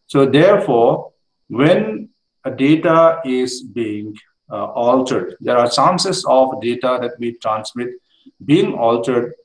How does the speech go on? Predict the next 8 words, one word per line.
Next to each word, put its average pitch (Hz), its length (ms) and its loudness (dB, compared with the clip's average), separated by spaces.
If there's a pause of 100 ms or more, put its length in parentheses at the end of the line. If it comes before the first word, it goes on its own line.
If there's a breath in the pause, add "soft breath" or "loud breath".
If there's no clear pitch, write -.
(120)
somewhere 113 500 -2
here, 135 680 4
somewhere 110 480 -4
here, 127 360 -4
or 135 220 4
somewhere 110 400 -2
in 101 180 -12
the, 95 180 -10